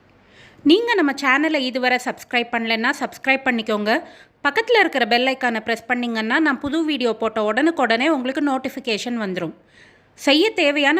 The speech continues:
பொருட்கள்லாம் லிஸ்ட்ல கொடுத்துருக்கேன், கீழே டிஸ்கிரிப்ஷன்லையும் கொடுக்குறேன், பார்த்துக்கோங்க. முதல்ல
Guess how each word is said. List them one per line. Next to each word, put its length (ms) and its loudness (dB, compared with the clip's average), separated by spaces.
பொருட்கள்லாம் 640 0
லிஸ்ட்ல 300 -6
கொடுத்துருக்கேன், 500 -2
கீழே 300 0
டிஸ்கிரிப்ஷன்லையும் 760 -2
கொடுக்குறேன், 460 0
பார்த்துக்கோங்க. 440 -2
முதல்ல 260 4